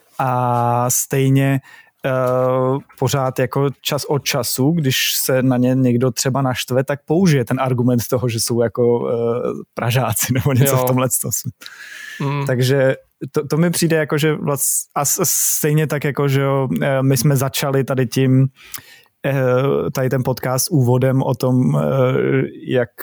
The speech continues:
Speaker 1: jsou, jak nás Tobiáš oslovuje jako dva vydl-, vidláky, tak to je ten stejný princip, akorát z druhé strany, že?
Speaker 2: <laughs> Je to pravda, no.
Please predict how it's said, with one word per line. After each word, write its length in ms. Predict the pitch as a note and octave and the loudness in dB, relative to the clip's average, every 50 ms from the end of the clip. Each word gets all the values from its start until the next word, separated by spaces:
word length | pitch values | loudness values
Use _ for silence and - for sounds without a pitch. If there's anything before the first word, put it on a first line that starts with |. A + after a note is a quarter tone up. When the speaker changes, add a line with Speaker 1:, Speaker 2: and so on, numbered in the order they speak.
| - - - | -12 -8 -6
Speaker 1:
jsou, 500 | - - - - C3+ B2+ B2+ B2+ C3 - - C#3 D3+ B2+ - - | -4 -4 -2 0 0 0 2 0 0 -4 -6 -12 -16 -14 -8 -2
jak 220 | C#3 B2+ B2 - | 0 0 0 0
nás 180 | C3+ B2+ B2 - | 0 -2 -2 -2
Tobiáš 300 | - C3 B2 B2 B2+ - | 0 0 0 0 0 0
oslovuje 460 | - B2+ - - B2+ B2+ A#2+ B2 B2+ | -2 -2 0 0 0 2 2 2 2
jako 160 | B2 B2 - | 2 0 0
dva 160 | C3+ B2 C3+ C3+ | 0 0 0 0
vydl-, 240 | B2+ B2+ A#2 B2 - - | 0 0 0 0 -2 -2
vidláky, 600 | - A#2+ C3 B2 C3 B2+ A#2+ A#2+ B2 - - C3+ | -2 -2 0 2 2 2 2 0 -2 -2 -2 -2
tak 160 | A#2+ C#3+ C3 - | -2 -2 -2 -2
to 100 | - D3 | -2 -2
je 80 | C#3+ | -2
ten 160 | C3+ - C#3+ | 0 0 -2
stejný 320 | C#3 - D3 C3+ C3+ C#3+ C3+ | 0 0 0 0 0 0 0
princip, 360 | - C#3 C3+ C3 - D3 C3+ | 0 0 0 0 0 -2 -4
akorát 300 | C#3 - C3+ C#3+ C#3+ C#3+ | -4 -4 -2 -2 -2 -2
z 60 | C3+ B2 | -2 0
druhé 240 | C#3 C#3 C3+ D#3 | 0 2 2 2
strany, 400 | D3 - - F3+ F3 E3+ E3 B2 A2 | 2 0 0 -2 -2 0 0 -2 -2
že? 100 | - - - A2+ A#2+ - - F#3 | -4 -6 -6 -6 -6 -4 -4 -4
Speaker 2:
<laughs> 200 | F3 D3 - - F#3 - - - _ _ _ _ - - - _ _ - - - _ _ _ _ - - - - - C3+ - - - - | -4 -4 -4 -4 -4 -6 -6 -10 _ _ _ _ -20 -20 -20 _ _ -20 -20 -20 _ _ _ _ -16 -12 -10 -10 -10 -10 -12 -14 -10 -6
Je 120 | D3 C3+ C#3 | -4 -4 -2
to 120 | - D#3+ | -4 -4
pravda, 320 | - D#3 D3 D3 C#3 B2 | -4 -2 -4 -2 -2 -2
no. 240 | A2 G#2+ - C3 D#3 | -4 -4 -6 -10 -12